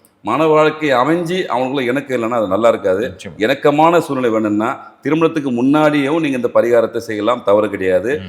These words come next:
Speaker 1: நல்ல கணவரும் அமைவாரு, வரக்கூடிய கணவரோ மனைவியோ உங்களுக்குள்ள ஒரு இணக்கமான சூழ்நிலை ஏற்படுறதுக்கான விஷயத்த அந்த நந்தி பகவான் செய்வார்.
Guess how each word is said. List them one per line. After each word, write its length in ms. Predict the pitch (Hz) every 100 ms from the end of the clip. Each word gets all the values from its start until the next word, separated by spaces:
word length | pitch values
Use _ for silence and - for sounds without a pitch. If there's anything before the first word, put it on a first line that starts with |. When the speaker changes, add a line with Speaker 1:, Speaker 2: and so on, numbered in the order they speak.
| 78
Speaker 1:
நல்ல 340 | 87 104 131 131
கணவரும் 540 | 113 127 131 131 120
அமைவாரு, 420 | 127 117 117 165 190 - _
வரக்கூடிய 580 | 98 135 156 160 160 165
கணவரோ 440 | 135 135 135 156 160
மனைவியோ 520 | 123 135 135 151 175 123
உங்களுக்குள்ள 380 | 120 120 143
ஒரு 160 | 117 107
இணக்கமான 520 | 113 131 131 135 143
சூழ்நிலை 360 | 131 120 113 104
ஏற்படுறதுக்கான 480 | 110 107 104 101 98
விஷயத்த 500 | - 127 - 160 180 - - -
அந்த 260 | 92 95
நந்தி 320 | 90 98 120 117
பகவான் 400 | 107 101 117 135 -
செய்வார். 520 | _ 92 92 92 127